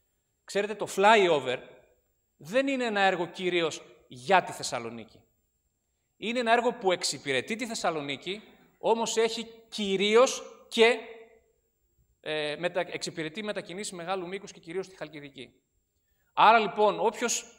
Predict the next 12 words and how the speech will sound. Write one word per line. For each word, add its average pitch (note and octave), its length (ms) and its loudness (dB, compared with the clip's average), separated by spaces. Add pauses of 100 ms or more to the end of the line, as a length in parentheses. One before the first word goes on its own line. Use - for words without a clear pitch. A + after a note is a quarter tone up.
(180)
βλέπει G#3+ 480 6
το F#3+ 140 0
έργο D#3+ 520 -2
του C3+ 140 -20
flyover D3 560 0 (180)
σαν F#3 240 -4
ένα F3+ 160 0
έργο F3 240 2
που D#3 160 -4
αφορά D3+ 280 -2
τη E3 60 -6
Θεσσαλονίκη, D#3+ 760 -12